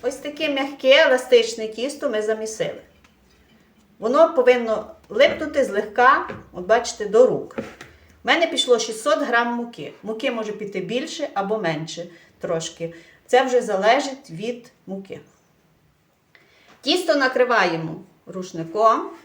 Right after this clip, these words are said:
і ставимо в тепле місце на дві години. Через одну годину, коли тісто підкисне,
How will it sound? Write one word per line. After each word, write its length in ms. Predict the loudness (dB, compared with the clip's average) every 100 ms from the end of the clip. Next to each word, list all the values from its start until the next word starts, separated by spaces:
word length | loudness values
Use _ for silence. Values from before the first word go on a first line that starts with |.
| _
і 80 | -8
ставимо 500 | 2 4 4 0 -2
в 80 |
тепле 360 | 0 0 0 -8
місце 420 | -6 -6 -6 -10
на 140 | -8 -8
дві 260 | -8 -10
години. 400 | -10 -8 -8 -10 -16 _
Через 300 | 0 0 -2
одну 260 | -2 0
годину, 480 | 0 0 -2 -4 -8 -8
коли 200 | -6 -6
тісто 360 | -8 -8 -10
підкисне, 640 | -12 -12 -6 -4 -4 -4